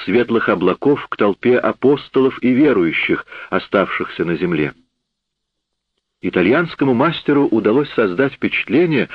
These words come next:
что потолок уходит куда-то в бесконечную высь, теряется в небесах. Паркет из тёмного и светлого дерева был уложен в виде звезды.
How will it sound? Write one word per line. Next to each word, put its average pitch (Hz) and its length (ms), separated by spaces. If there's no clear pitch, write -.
что - 240
потолок 110 520
уходит 156 500
куда-то 135 460
в 85 60
бесконечную 160 840
высь, 131 440
теряется 123 640
в 113 60
небесах. 113 640
Паркет 104 560
из 113 160
тёмного 110 420
и 107 60
светлого 101 480
дерева 92 400
был 101 260
уложен 92 460
в 87 60
виде 87 280
звезды. 73 540